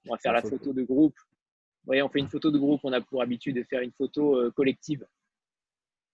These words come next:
Speaker 2: D'accord, trop bien.
Speaker 1: Donc là, il faut se recoiffer, hein. <laughs> Voilà.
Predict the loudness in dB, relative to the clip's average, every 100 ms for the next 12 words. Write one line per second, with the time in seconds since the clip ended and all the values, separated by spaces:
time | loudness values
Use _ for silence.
0 | _ -8 -4 -2 -4 -6 _ -20 -10 -8
1 | -8 -10 0 2 4 0 0 2 0 0
2 | -4 -6 _ _ _ _ _ _ _ _
3 | -20 -20 -16 -18 -18 -20 _ _ -20 _
4 | _ _ _ _ _ -20 -20 -20 -20 -20
5 | -20 -20 -20 -20 -20 -20 -20 -14 -6